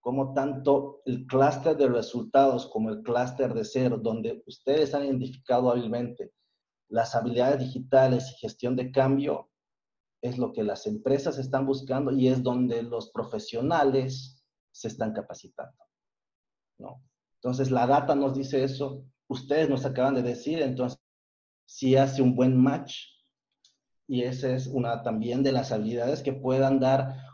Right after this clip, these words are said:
eh, opiniones, insights basados en data. Vamos a hablar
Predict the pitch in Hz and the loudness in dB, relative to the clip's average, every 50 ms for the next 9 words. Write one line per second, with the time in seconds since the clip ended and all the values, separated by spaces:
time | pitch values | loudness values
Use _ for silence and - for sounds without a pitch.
0 | _ _ _ _ _ _ _ - 113 113 110 - - - - 120 117 - - 127 | _ _ _ _ _ _ _ -6 -4 -4 -4 -6 -12 -8 -6 -6 -6 -4 0 2
1 | 131 139 147 147 156 151 151 151 160 156 160 - - - - _ _ _ _ _ | 2 4 4 4 2 0 0 0 -2 -4 -6 -10 -14 -20 -20 _ _ _ _ _
2 | _ _ 147 147 151 143 - - 147 143 143 - - - - - - 107 110 110 | _ _ -2 -2 -2 -2 0 -2 -2 -2 -2 -6 -10 -14 -16 -6 -4 -4 -2 -2
3 | - 113 113 113 110 - 104 92 92 92 95 92 - - - - - _ _ _ | -2 -2 -2 -2 -4 -6 -10 -10 -8 -8 -8 -8 -10 -16 -20 -20 -20 _ _ _
4 | _ _ _ - 147 180 190 - - 175 147 160 165 175 180 165 - - - - | _ _ _ 2 4 4 4 4 4 4 6 8 8 8 8 6 6 0 -4 -10